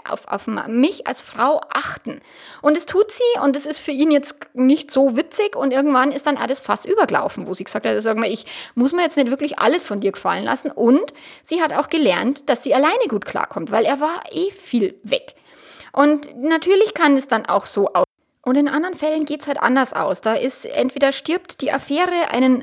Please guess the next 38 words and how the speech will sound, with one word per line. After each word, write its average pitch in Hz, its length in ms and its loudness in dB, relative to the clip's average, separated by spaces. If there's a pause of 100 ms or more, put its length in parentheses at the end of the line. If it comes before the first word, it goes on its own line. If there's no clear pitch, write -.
natürlichen 339 600 0
Tod, 320 400 0
weil 247 200 0
die 247 120 0
dann 233 200 2
irgendwie 233 380 -2
nimmer 214 240 -2
spannend 277 480 2
genug 254 400 0
ist 240 400 0
oder 190 220 -2
weil's 185 240 -2 (420)
anstrengend 247 720 2
wird, 226 400 4
weil 202 120 6
die 208 120 -4
dritte 226 260 -2
Person 214 400 0
dann 202 140 0
auch 202 160 2
irgendwelche 202 400 -2
Ansprüche 226 440 -4
stellt, 214 360 2
wo 196 60 4
einer 196 200 -2
dann 196 160 -2
sagt, 196 220 -4
"Boah, 175 100 -2
das 175 160 -6
ist 185 120 -10
mir 185 100 -4
jetzt 175 100 -6
aber 170 160 -2
schön 226 460 0
zu - 100 -6
viel 262 240 2
eigentlich 254 420 0
alles." 262 260 0